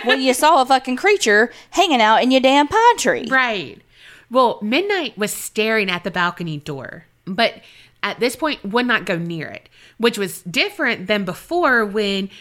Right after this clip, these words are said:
Speaker 2: Midnight wanted to go outside. He stayed in bed right beside the guy, and the tapping continued. Tap, tap, tap, silence, tap, tap, tap, just consistently like that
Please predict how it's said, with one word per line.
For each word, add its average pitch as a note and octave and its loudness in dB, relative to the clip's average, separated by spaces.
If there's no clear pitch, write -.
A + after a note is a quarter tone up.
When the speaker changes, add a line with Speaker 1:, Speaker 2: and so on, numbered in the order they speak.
Speaker 2:
Midnight A3 0
wanted A3+ 2
to E3+ -4
go D#3+ 0
outside. B2+ -8
He A3 -6
stayed A3 -2
in G#3 -4
bed F#3+ -2
right G#3 -2
beside A3+ -4
the F3 -8
guy, C#3+ -12
and G#3 -2
the G#3 -2
tapping F#3+ -4
continued. G3 -6
Tap, - -12
tap, - -14
tap, B3+ -10
silence, G#3+ -4
tap, - -12
tap, - -14
tap, G#3 -4
just G#3 -6
consistently G3+ -8
like D#3 -8
that C3+ -12